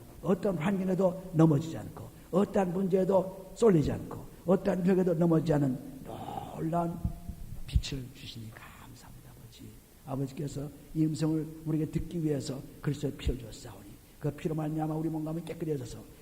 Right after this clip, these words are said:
아버지 음성에 들어오므로, 그리스도를 통해 들어오므로, 아버지, 우리가 매일매일 생수의 강이 우리 몸 넘쳐서 건강해지고 담대해지고 기뻐지고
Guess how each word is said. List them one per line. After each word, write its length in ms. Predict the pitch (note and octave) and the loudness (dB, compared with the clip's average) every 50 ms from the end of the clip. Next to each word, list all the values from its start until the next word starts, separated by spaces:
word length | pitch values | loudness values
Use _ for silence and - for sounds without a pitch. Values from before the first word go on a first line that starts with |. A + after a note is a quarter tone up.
| - | -10
아버지 300 | - C#3 D3+ D#3+ D#3+ D3+ | -6 -2 0 0 2 2
음성에 360 | E3+ E3 E3 - E3+ E3+ E3+ | 2 2 0 0 0 0 0
들어오므로, 480 | E3+ - E3+ E3+ E3 D#3 D#3 C#3 B2+ A#2 | 4 6 8 8 8 8 6 4 2 2
그리스도를 360 | - D#3 E3 - E3 E3 D#3+ | 0 0 0 0 0 -2 -2
통해 200 | D#3+ D#3+ E3 D#3+ | -2 -2 -2 0
들어오므로, 560 | D#3+ E3+ E3+ D#3+ D3 D3+ C3 B2 A#2 - - - - - - | 2 4 4 4 4 2 0 -2 -4 -8 -10 -14 -14 -8 -4
아버지, 260 | D#3 D#3+ E3 D#3 D#3+ | 0 0 2 2 2
우리가 240 | E3 E3+ D#3+ E3+ D#3+ | 2 2 2 2 0
매일매일 920 | D3 C3 C#3 D#3+ F3+ G3 G3+ G3+ G3 F#3+ F#3+ G3+ G3+ F3+ - - - - - | 0 0 2 4 8 10 12 12 12 10 8 4 4 2 0 -6 -10 -12 -12
생수의 720 | - - - - - B3 C4 C4+ C4 B3+ G#3+ - B3 A3+ A3 | -12 -8 4 8 8 8 10 8 6 6 6 6 6 6 8
강이 120 | G#3+ G#3 | 8 8
우리 160 | G3+ G3 F#3 F#3+ | 6 6 4 2
몸 160 | F#3 F3+ F3 | 0 0 0
넘쳐서 480 | D#3+ D3+ - - C3 A#2 - A#2 A2 - - - - - - - | 0 0 0 -2 -4 -4 -6 -8 -10 -12 -16 -20 -20 -20 -16 -6
건강해지고 720 | - - C#3+ D3+ C#3 C3+ B2+ B2 A2 - - - - - - - - - - - | 0 2 2 4 4 2 0 -2 -4 -6 -10 -12 -14 -14 -16 -18 -20 -20 -12 -4
담대해지고 800 | - - - G3 G#3+ G3 D#3 D#3 B2+ A2+ G2+ - - - - - | -2 2 4 4 6 6 6 4 4 2 0 -4 -8 -10 -10 0
기뻐지고 580 | - - - - - F#3+ E3 D3 C#3+ B2 G#2+ | 4 4 4 4 2 0 0 0 -2 -4 -6